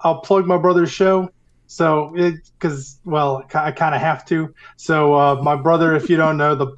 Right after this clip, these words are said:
Trivia Podfather, the father of all trivia podcasts, um, Trivial Warfare is the granddaddy of 'em all. Um, in their ninth year, I believe, uh, heading towards episode five hundred.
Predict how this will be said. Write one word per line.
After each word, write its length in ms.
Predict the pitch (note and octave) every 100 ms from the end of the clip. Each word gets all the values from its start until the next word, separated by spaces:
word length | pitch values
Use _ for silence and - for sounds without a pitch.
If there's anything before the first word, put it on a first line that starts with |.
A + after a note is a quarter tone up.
| _
Trivia 380 | - G3 E3+ D3+
Podfather, 840 | - E3+ D#3+ C3+ D#3+ C#3+ C#3+ D3
the 80 | C3+
father 460 | C3 D3+ D3 D3+ D3
of 160 | C3+
all 200 | D3 D3 C3+
trivia 360 | - D#3 D3+
podcasts, 760 | C3 D3+ C#3+ C3 C#3 B2+ B2+ - - - -
um, 360 | D3 C#3+ C#3 C#3
Trivial 440 | - G3 F3+ E3+ D#3+
Warfare 460 | E3 D#3+ E3+ D#3
is 120 | C#3+
the 80 | D3
granddaddy 600 | C#3+ E3+ F3+ D#3+ D#3 D#3
of 140 | D3+ C#3
'em 140 | C#3
all. 320 | C#3 C3+ C3+ _ _ _ -
Um, 560 | C#3+ C#3 C3 B2+ C3 C3
in 300 | D3+ D3 C#3+ C3
their 440 | C#3 C3+ C3 A#2+
ninth 460 | C3+ C3 C#3 E3+ E3 _
year, 380 | C3+ B2+ D#3+ E3+
I 140 | E3+
believe, 680 | D#3+ E3 E3+ F3+ F#3 E3+ _ _
uh, 240 | C#3+ C3 A#2
heading 400 | E3+ E3 D#3+ C3+
towards 380 | E3 D#3+ C#3+
episode 520 | D3 D3+ D3 E3+ D#3 C3
five 240 | D3+ D3+
hundred. 520 | - E3 D#3 E3+ D3+